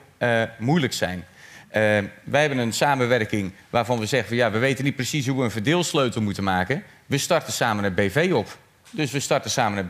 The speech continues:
B V op en dan gaan we gewoon samen van start. Ehm,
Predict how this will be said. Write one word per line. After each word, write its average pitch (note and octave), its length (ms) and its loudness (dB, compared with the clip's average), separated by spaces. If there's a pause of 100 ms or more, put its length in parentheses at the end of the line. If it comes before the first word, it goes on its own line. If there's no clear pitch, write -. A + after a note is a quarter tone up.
B - 20 -2
V D#3+ 220 2
op D3 200 -2
en E3+ 120 0
dan D3 80 0
gaan B2+ 200 2
we G#2+ 60 0
gewoon G#2 220 -2
samen G2+ 300 -2
van F#2+ 120 -10
start. - 380 -4 (560)
Ehm, B2 380 2